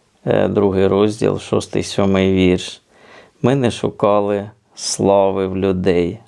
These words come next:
ані у вас, ані в інших. Хоч ми,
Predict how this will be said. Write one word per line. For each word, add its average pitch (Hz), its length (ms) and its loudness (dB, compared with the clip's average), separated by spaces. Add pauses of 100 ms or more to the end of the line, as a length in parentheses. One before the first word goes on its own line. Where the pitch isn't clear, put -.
(140)
ані 101 320 0
у 92 260 2
вас, 107 460 0 (400)
ані 95 340 0
в 92 60 -2
інших. 95 600 0 (360)
Хоч - 440 -4
ми, 120 300 0